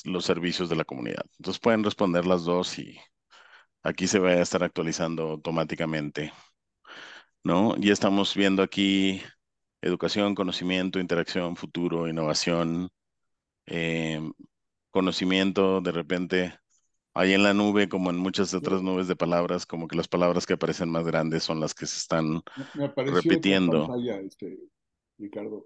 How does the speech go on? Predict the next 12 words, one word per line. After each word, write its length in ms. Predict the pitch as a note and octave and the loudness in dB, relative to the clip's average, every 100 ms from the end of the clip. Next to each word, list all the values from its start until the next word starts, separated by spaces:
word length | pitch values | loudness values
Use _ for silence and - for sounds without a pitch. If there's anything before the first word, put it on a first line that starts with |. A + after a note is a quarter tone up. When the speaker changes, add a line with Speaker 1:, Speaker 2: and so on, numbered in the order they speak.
| A2 | -16
Speaker 2:
este, 500 | - - F#2 F2+ F2+ _ _ _ _ - | -18 -14 -12 -12 -16 _ _ _ _ -20
estaba 260 | - A#2 | -6 -2
yo 140 | B2 A#2 A2+ | 0 -2 -6
poniendo 340 | - A2 A#2 A2+ | -6 -4 -2 -4
mis 320 | G#2 - - _ _ - | -4 -8 -16 _ _ -20
información, 640 | - - F#2+ - C#3+ D3 | -20 -20 -18 -10 -6 -2
me 100 | - | -2
apareció 300 | - - A2 | -4 -4 -2
de 40 | G#2+ | -2
repente 260 | - G#2+ | -4 -6
otra 160 | G#2 G2 | -6 -8
pantalla. 360 | E2+ - - | -8 -16 -20